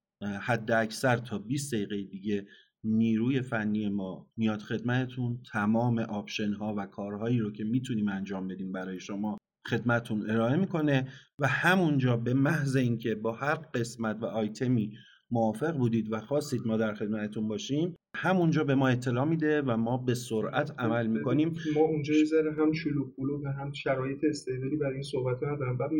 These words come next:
Speaker 2: برای منم یکم عددا مهمه که مدیریت کنم، چون الان از خودم باید بدم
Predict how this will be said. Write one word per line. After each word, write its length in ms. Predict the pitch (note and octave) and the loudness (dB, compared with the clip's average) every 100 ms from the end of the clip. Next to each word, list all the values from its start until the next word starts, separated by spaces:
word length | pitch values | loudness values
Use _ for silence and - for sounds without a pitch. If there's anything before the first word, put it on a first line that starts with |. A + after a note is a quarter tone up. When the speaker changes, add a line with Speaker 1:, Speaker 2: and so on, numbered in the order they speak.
| C#3 | 0
Speaker 2:
برای 200 | C3+ C3+ | 0 0
منم 320 | C#3 D#3 D3+ | 0 0 2
یکم 320 | D3 E3 D#3 | -2 0 -2
عددا 340 | C3+ C3 B2+ | 0 0 2
مهمه 380 | D3+ C#3+ C#3 D3 | 4 4 2 -2
که 100 | D3+ | 0
مدیریت 500 | D#3 C3 B2 C3 C#3 | 0 0 2 0 0
کنم، 140 | C3+ - | -2 -2
چون 100 | C3+ | -2
الان 160 | C#3+ C#3+ | -2 -2
از 80 | |
خودم 400 | C#3 D3+ D3 D3+ | -2 0 2 0
باید 200 | C3 B2 | -2 -6
بدم 400 | B2 B2+ B2 B2+ | -4 -6 -6 -8